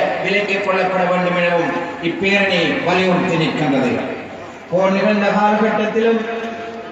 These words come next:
அரசியல் காரணங்களுக்காகவும் கடத்தப்பட்டும் சரணடைந்த பின்பும் காணாமல் போக செய்யப்பட்ட ஒவ்வொரு தமிழ் மகனும் தமிழ் மகளும் எங்கே இருக்கின்றார்கள்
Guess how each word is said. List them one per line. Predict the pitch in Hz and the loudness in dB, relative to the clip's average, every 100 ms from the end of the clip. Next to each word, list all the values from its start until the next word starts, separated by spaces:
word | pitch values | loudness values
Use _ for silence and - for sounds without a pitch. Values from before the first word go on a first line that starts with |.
| - | -2
அரசியல் | 190 226 226 214 - | 2 2 2 0 0
காரணங்களுக்காகவும் | 214 214 220 214 214 214 220 220 220 226 226 - - - - - 208 | 0 2 2 2 2 2 2 2 4 4 2 -2 -4 -8 -8 -8 -2
கடத்தப்பட்டும் | - - 220 214 233 247 240 226 - - - - - - | 0 0 0 2 0 2 2 2 -2 -4 -8 -12 -12 -2
சரணடைந்த | 226 226 226 226 226 226 | 0 2 2 2 4 2
பின்பும் | 233 240 247 240 240 247 247 208 - - - - - - - - - | 4 4 4 4 0 -4 -4 -6 -6 -10 -14 -16 -14 -12 -12 -14 -12
காணாமல் | - 196 202 208 196 190 | -2 0 2 2 2 0
போக | 208 208 202 | 2 2 2
செய்யப்பட்ட | 202 202 196 190 180 170 175 - - | 0 0 0 0 0 0 -2 -6 -4
ஒவ்வொரு | 180 196 208 202 202 | -2 0 0 0 -2
தமிழ் | 208 196 196 | 0 0 0
மகனும் | 196 208 202 196 | 0 2 0 0
தமிழ் | 196 196 202 | -2 0 0
மகளும் | 208 226 226 220 - - - - | 2 2 0 -2 -4 -8 -10 -6
எங்கே | 196 214 214 | -2 2 2
இருக்கின்றார்கள் | 214 214 220 214 226 233 233 | 2 2 2 2 2 4 2